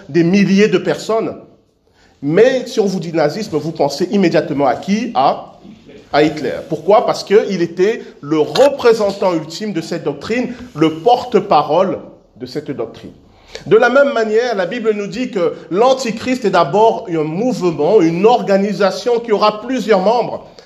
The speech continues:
et qu'à la fin des temps, il y aura un représentant ultime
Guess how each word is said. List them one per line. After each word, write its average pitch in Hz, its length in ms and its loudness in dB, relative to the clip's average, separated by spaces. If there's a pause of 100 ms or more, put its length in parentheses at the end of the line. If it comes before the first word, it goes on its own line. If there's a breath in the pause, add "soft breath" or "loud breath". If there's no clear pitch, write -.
et 185 140 2
qu'à 240 140 4
la 220 100 4
fin 220 220 2
des 185 120 0
temps, 226 300 -4
il 196 80 -2
y 180 80 -2
aura 165 600 -4
un 147 100 2
représentant 175 760 2
ultime 170 460 -4